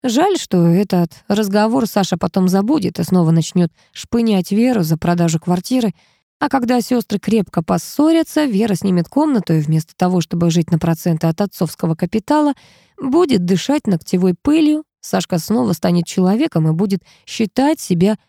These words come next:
виноватой в этой ситуации. В воздухе запахло смертью. Вера почувствовала этот холодок, заглянув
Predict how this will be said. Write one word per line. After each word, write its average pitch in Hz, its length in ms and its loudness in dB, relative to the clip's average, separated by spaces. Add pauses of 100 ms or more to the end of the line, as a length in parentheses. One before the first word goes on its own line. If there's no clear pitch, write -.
виноватой 190 800 2
в 165 100 0
этой 160 180 0
ситуации. 165 720 -4 (1400)
В 254 100 -2
воздухе 240 440 0
запахло 190 480 2
смертью. 165 680 0 (220)
Вера 170 320 2
почувствовала 175 680 0
этот 170 240 0
холодок, 190 680 -2 (120)
заглянув 190 680 2